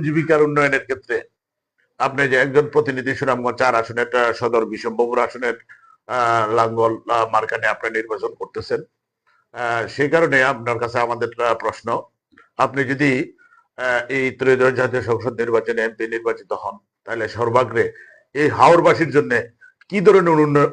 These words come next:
উন্নয়নটা কার্যক্রম গ্রহণ করবেন? নাকি আপনারা পিছনে দুই চারজন মানুষ আপনাকে এমপি,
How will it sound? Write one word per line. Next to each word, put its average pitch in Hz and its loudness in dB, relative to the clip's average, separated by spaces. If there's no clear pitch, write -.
উন্নয়নটা 151 0
কার্যক্রম 123 -2
গ্রহণ 110 0
করবেন? 95 -4
নাকি 127 -2
আপনারা 120 0
পিছনে 120 -4
দুই 123 -6
চারজন 127 -2
মানুষ 120 -4
আপনাকে 123 -2
এমপি, 123 -4